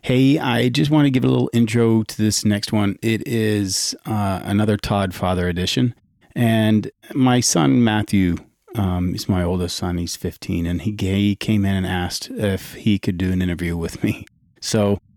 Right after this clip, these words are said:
so we sat down, had a talk, and he got to ask me a few questions. Um, I had no idea what they're gonna be about, but they were, they were really, actually really insightful questions. And, you know, I think something as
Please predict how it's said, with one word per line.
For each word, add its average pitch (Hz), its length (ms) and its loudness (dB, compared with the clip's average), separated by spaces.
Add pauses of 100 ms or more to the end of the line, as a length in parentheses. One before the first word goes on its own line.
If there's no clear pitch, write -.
(260)
so 127 400 2
we 123 380 4
sat 120 320 0
down, 117 320 4
had 113 200 2
a 107 60 2
talk, 117 440 -4
and 107 200 2
he 120 140 2
got 113 160 -2
to 113 100 0
ask 107 220 0
me 110 60 4
a - 20 2
few 104 160 -2
questions. 98 680 -2
Um, 92 640 -2 (120)
I - 20 -16
had 90 180 -6
no 90 60 -2
idea 87 260 -2
what 85 120 -4
they're 90 100 -6
gonna 87 160 -2
be 95 120 0
about, 82 260 -2
but 101 240 0
they 104 100 4
were, 104 480 4
they 107 140 0
were 101 100 2
really, 113 480 2 (680)
actually 190 420 0
really 156 240 4
insightful 139 440 2
questions. 107 520 0
And, 113 140 4
you 117 60 4
know, 120 300 2
I 123 60 0
think - 340 -2
something 160 520 0
as 117 420 0